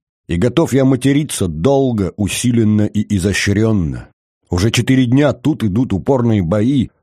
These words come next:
а бомбардировщиков, пришедших в последнюю минуту на помощь горстке людей, противостоящей берсеркам и танкам, в упор не видно. Испарились, как и Горыныча.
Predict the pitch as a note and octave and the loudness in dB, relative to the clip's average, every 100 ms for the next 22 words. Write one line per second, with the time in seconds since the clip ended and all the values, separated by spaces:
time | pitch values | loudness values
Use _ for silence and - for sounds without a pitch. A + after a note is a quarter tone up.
0 | _ - D#2+ G#2 G2 G2+ A#2+ A#2+ C#3+ B2 | _ -6 -2 0 2 2 2 4 2 0
1 | F#2 F#2 - F#2 F#2+ A#2 G#2 F2 - G#2 | -4 -6 -6 -6 -2 -2 -2 -6 -4 -6
2 | - A#2+ G#2+ F#2+ F#2+ G#2 A2 F#2+ F#2 - | -2 0 0 0 2 2 0 0 -2 0
3 | A#2 G2+ - - E2 D#2+ A2+ G#2+ - F#2 | 0 0 -2 -8 -6 -2 0 -2 -2 -2
4 | F#2 F2 A#2 A#2+ G2 _ - F2 F2+ F#2 | 0 0 2 2 0 _ -8 -6 -2 -2
5 | - G#2 A2 A#2 - E2+ D2+ F#2 - A#2+ | 0 0 2 0 -2 -4 -2 -4 -2 -2
6 | G#2 F2+ F2 - D3 C3 G2 E2 - _ | -2 -2 -2 -2 0 0 -2 -6 -8 _
7 | _ _ E2 F2 - F2+ E2+ G2+ A2 A#2+ | _ _ -6 -6 -4 -2 0 2 2 0
8 | D2 - _ _ _ G2+ - E3 F3+ G3+ | -2 -10 _ _ _ -4 -2 0 0 0
9 | F#2+ - - - D#2+ G2 F#2 A#2 C3 A#2 | -4 -6 -20 -10 -6 -2 0 2 2 0
10 | D#2+ - | -2 -8